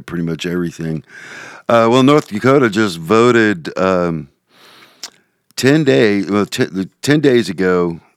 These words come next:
or ten days ago as of, of Friday, they voted down a bill to expand the, um,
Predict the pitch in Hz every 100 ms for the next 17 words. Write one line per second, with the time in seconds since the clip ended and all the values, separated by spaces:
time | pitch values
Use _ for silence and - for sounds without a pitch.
0 | _ 87 85 85 - - 73 - 104 101
1 | 92 78 90 90 87 85 - - 87 82
2 | - 101 104 101 92 85 82 78 - _
3 | - - - _ _ _ _ 107 107 92
4 | 90 120 120 104 85 107 107 107 104 104
5 | 101 - 95 95 92 92 92 90 95 87
6 | - - 101 101 98 98 95 76 69 92
7 | 90 90 85 69 87 85 78 78